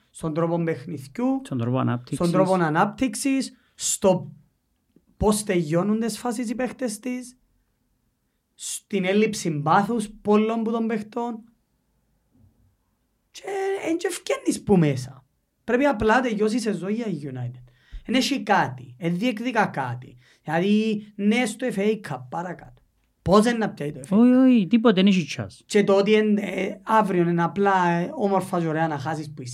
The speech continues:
Speaker 1: City, να πάει η Villa να, να δέρει τη Tottenham, να κλειδώσει την τετράδα η Villa, Και να παίζεις με, αν κρατηθείς τσάμε και εγκάμει τότε να έρθει ο Τρεντίνγκες,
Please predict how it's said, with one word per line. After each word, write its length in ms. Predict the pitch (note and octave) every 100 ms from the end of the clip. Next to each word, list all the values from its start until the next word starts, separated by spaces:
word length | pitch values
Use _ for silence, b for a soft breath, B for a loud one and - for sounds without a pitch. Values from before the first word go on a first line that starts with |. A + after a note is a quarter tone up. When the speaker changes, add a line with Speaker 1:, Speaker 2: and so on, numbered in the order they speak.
| -
Speaker 1:
City, 240 | C#4+ - D#4+ D#4 b b -
να 80 |
πάει 420 | F#3+ A3+ G#3+ F#3+ -
η 200 | A#3 F#3+
Villa 280 | F3 G#3 G3
να, 460 | E3+ D#3+ D3 C#3+ C#3+
να 160 | - D#3+
δέρει 240 | E3 E3+
τη 220 | D#3+ D3+ D3
Tottenham, 320 | G#3+ B3 C4+ A#3
να 100 | G3+
κλειδώσει 460 | F#3 F3 F#3 F3+
την 160 | E3 D3
τετράδα 560 | C3+ B2 D3+ D3 C3+ b b b
η 140 | E3 D3
Villa, 420 | D4+ F4+ F4+ _ _ _ -
Και 80 | A4
να 60 | G4+
παίζεις 380 | F4 D4 C4 A#3+
με, 200 | B3 A#3+ -
αν 600 | - B3 B3+ A3 F3 - _ _ _
κρατηθείς 560 | - E3+ D#3+ D3+ D3+ D3+
τσάμε 280 | D3+ C#3 D3
και 100 | D#3+
εγκάμει 340 | D#3 D#3+ D3+ D3
τότε 240 | D#3 D3
να 80 | C#3
έρθει 260 | C3 B2
ο 60 | D#3
Τρεντίνγκες, 560 | D3 D#3+ A#3 F4 C#4